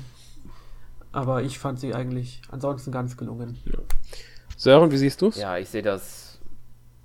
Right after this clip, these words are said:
Speaker 3: so ziemlich genauso wie Jonas. Ich finde, es gab, äh, eigentlich für sehr viele Zielgruppen war was dabei, fand ich bei dieser Direct.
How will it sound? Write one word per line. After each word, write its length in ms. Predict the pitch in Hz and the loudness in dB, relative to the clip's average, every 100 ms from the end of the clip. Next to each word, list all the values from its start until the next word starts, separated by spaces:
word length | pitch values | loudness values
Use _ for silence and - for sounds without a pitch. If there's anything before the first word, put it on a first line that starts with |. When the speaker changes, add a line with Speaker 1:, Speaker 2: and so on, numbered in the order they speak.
| - | -20
Speaker 3:
so 180 | - 104 | -14 -14
ziemlich 380 | - 104 92 - | -12 -12 -12 -10
genauso 500 | 95 95 95 98 98 | -6 -6 -6 -10 -10
wie 300 | 92 90 92 | -8 -8 -8
Jonas. 420 | 95 98 95 95 107 | -8 -6 -6 -6 -8
Ich 100 | - | -10
finde, 440 | 113 107 107 104 | -8 -6 -4 -6
es 160 | 101 - | -6 4
gab, 360 | 104 101 101 - - | 6 6 2 -12 -6
äh, 480 | 104 101 98 98 | -2 -2 -2 -4
eigentlich 380 | - 107 120 117 | 0 2 2 -6
für 180 | - 113 | -8 -10
sehr 260 | 104 113 110 | -2 2 2
viele 580 | - 117 113 113 110 110 | 0 -8 -4 0 0 -2
Zielgruppen 680 | - 120 117 110 110 104 101 | -6 -6 -6 -6 -6 -4 2
war 120 | 104 | 4
was 160 | 104 - | 2 0
dabei, 360 | 107 98 104 110 | -2 4 4 4
fand 220 | 104 101 | 0 -4
ich 100 | 92 | -6
bei 120 | 98 | -8
dieser 240 | 98 98 | -6 -8
Direct. 720 | 92 98 92 98 101 101 - | -4 -2 0 0 -2 0 -2